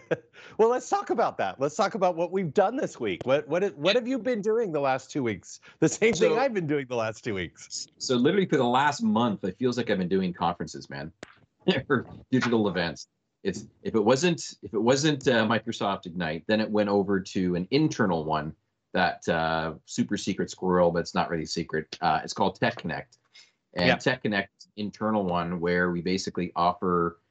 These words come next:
Speaker 2: uh, sessions to over a twenty-four hour period to our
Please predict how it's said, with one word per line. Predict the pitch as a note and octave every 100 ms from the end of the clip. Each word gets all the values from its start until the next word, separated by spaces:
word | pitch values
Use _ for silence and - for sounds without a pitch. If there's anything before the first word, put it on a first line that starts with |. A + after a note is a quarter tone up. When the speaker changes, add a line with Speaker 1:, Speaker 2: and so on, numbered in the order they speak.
| _ _ -
Speaker 2:
uh, | E2 E2 E2 D#2+ -
sessions | - G2 - F#2+ F2+ E2+ - -
to | F#2 F2 E2+ E2+ E2 F2
over | G2 F#2+ E2+
a |
twenty-four | - A#2 A#2+ A#2+ F#2
hour | F2 D#2+
period | - D#2+ D#2 D#2 D#2 _ _ _ -
to | - G2 G2+
our | F2+ F2+